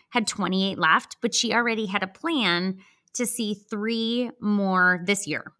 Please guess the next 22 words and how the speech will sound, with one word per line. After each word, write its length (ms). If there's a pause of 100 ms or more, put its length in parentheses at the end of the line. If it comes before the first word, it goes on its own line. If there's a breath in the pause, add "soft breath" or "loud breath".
alone. 440
So 180
she'll 160
be 100
halfway 400
through 640
with 220
eight 180
years 240
left, 300
which 160
is 240 (160)
really 400
cool. 400 (680)
I 100
love 220
that. 200
And 100
that's 240
that, 220
like, 260
clear 600